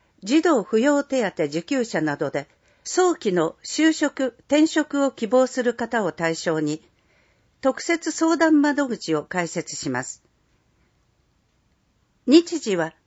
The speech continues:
八月八日火曜日と二十四日木曜日、いずれも午前十時から午後三時まで。会場は本庁舎十一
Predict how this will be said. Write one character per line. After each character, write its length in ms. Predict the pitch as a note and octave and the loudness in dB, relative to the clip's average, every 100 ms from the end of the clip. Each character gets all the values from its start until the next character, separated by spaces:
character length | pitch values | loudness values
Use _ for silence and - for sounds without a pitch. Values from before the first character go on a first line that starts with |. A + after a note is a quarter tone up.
| _ _ _ _ | _ _ _ _
八 300 | C4+ - E4 | -6 0 4
月 300 | F4 F4 D#4 | 4 4 0
八 240 | D4 D4 | 2 0
日 240 | - C4 - | -2 -4 -4
火 140 | - B3+ | -4 -2
曜 260 | D4+ C#4 | 2 0
日 120 | F#3+ E3 | -2 -6
と 240 | D#3+ D3+ _ _ _ | -8 -10 _ _ _
二 180 | A#3+ D#4+ | 4 6
十 260 | E4+ F4 C4 | 6 2 2
四 140 | F#3+ | 0
日 300 | - - E3+ F3 | -2 -4 -4 -2
木 300 | F#3+ - C4+ | -6 -4 -2
曜 240 | B3 E3 | 0 -2
日、 180 | C#3+ D3 _ _ _ _ _ _ | -6 -12 _ _ _ _ _ _
い 100 | B3+ | -6
ず 140 | A#3+ E4+ | 0 2
れ 100 | E4 | 4
も 260 | C#4+ C4+ _ _ | 4 2 _ _
午 160 | - E4 | -2 0
前 240 | E4+ B3+ | 2 0
十 240 | G3 C#4 A#3 | 0 -2 -2
時 140 | F3 | -6
か 140 | - | -4
ら 180 | D3 C#3+ - | -4 -4 -4
午 120 | C#4 | -4
後 120 | C4+ | -2
三 280 | F#3 C4 B3+ | -2 0 -2
時 120 | E3 | -4
ま 140 | C#3 A#2+ | -8 -8
で。 200 | B2 - _ _ _ _ _ _ _ | -10 -10 _ _ _ _ _ _ _
会 240 | - D#4+ E4 | -2 0 2
場 260 | D4+ C4+ | 2 2
は 200 | A#3 G#3 _ _ | 0 -4 _ _
本 240 | - D#4 D#4 | -2 4 4
庁 220 | E4 C4+ | 2 -2
舎 200 | A3+ D3+ | 0 -4
十 240 | C#3+ G#3 | 0 0
一 140 | G3+ | 0